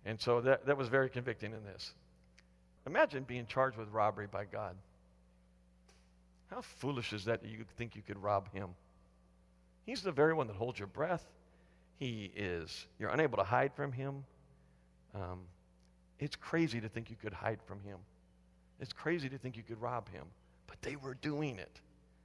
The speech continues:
They were doing it at that very moment. But yet they were denying it. So I, I've thought of this when I was looking these passages up and, and looking at this. I thought, there'll be people here this morning that will say, "Well, we're giving, so we're not robbing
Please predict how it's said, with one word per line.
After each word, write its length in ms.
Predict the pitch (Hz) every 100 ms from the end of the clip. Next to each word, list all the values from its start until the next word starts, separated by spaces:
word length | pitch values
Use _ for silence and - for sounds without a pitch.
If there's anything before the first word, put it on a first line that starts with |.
| -
They 100 | -
were 160 | 175 175
doing 400 | 165 185 208 196
it 80 | 147
at 100 | 120
that 140 | 127
very 220 | 127 160 160
moment. 380 | 165 180 185 - - - - - - - - -
But 140 | - 151
yet 140 | 165
they 80 | 160
were 100 | 160
denying 460 | 143 147 139 123 104
it. 100 | - - - - - - - - - - - - -
So 320 | - 151 165 -
I, 60 |
I've 100 | 156
thought 220 | - 190 180
of 60 |
this 180 | 165 156
when 100 | 156
I 60 | 135
was 260 | 139 - - - -
looking 320 | - 147 139 127
these 140 | 123
passages 600 | - 123 - - 110 107
up 200 | 110 110
and, 160 | 104 98
and 120 | 107 110
looking 260 | 120 113
at 100 | 107
this. 200 | 95 98
I 40 | 98
thought, 260 | 107 92 - - - - - - - - - - -
there'll 140 | - 156
be 120 | 196
people 300 | 196 208 185
here 140 | 170
this 200 | 175 175
morning 460 | 160 160 120 107 107 - - - - - -
that 160 | 123 120
will 80 | 127
say, 180 | - 123
"Well, 160 | 117
we're 120 | 156
giving, 320 | 156 120 110 131
so 140 | 107
we're 100 | 113
not 180 | 151 92
robbing 300 | 87 -